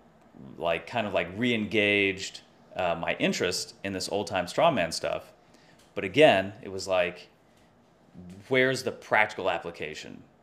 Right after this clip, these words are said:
How can I, how can I bring this, this idea of, like, a task-based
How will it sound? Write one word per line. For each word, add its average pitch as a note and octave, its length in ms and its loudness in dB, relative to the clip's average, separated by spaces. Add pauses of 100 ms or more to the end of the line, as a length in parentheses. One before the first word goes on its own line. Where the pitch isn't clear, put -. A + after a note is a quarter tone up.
How A2+ 160 0
can A2 160 -6
I, F2 340 0 (920)
how B2+ 140 2
can A2 240 -4 (100)
I G2 520 0 (140)
bring F#2 500 -4
this, - 520 -4 (540)
this A2 180 -2
idea F2 640 -2 (140)
of, F2+ 180 -6
like, D#2 320 -6
a F2+ 140 -6
task-based G2 1160 0